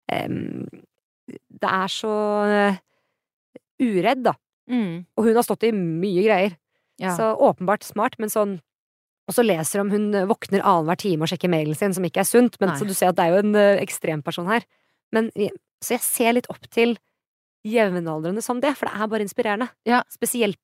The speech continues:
Speaker 1: på gjennomføringskraften. For det
Speaker 2: Ja.
Speaker 1: handler ikke så veldig mye om for meg hvor smart du er eller hva du får til, men de som bare, eh, har en, eh, evne til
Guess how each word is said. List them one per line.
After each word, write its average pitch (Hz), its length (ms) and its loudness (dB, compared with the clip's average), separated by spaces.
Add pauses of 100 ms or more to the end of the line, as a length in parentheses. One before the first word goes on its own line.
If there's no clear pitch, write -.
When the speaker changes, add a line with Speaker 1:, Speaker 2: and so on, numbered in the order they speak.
(120)
Speaker 1:
på 208 240 2 (800)
gjennomføringskraften. 160 1300 -2 (600)
For 160 80 -4
det 220 80 2
Speaker 2:
Ja. 233 60 2
Speaker 1:
handler 175 260 0
ikke 180 140 -8
så 220 100 0
veldig 185 160 2
mye 180 140 2
om 170 100 0
for 180 120 -10
meg 175 260 2
hvor 160 180 -8
smart 151 340 -2
du - 80 -4
er 165 60 2
eller 160 140 -2
hva 156 40 -6
du 180 60 -2
får 170 120 -4
til, 208 120 -4
men 202 100 -2
de 180 140 -6
som 214 160 -6
bare, 180 280 0 (600)
eh, - 160 -4 (160)
har 160 260 2
en, 190 320 2 (800)
eh, - 60 -14 (240)
evne 156 320 0
til 175 160 -2